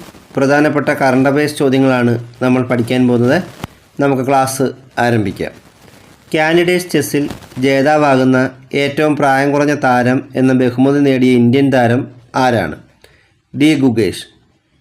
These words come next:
കാൻഡിഡേറ്റ്സ് ചെസ്സിൽ ജേതാവാകുന്ന ഏറ്റവും പ്രായം കുറഞ്ഞ താരം എന്ന ബഹുമതി നേടിയ ഇന്ത്യൻ താരം ഡി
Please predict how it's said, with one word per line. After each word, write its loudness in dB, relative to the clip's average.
കാൻഡിഡേറ്റ്സ് 0
ചെസ്സിൽ 0
ജേതാവാകുന്ന 2
ഏറ്റവും 0
പ്രായം 2
കുറഞ്ഞ 2
താരം 2
എന്ന 2
ബഹുമതി 2
നേടിയ 2
ഇന്ത്യൻ 2
താരം 0
ഡി 2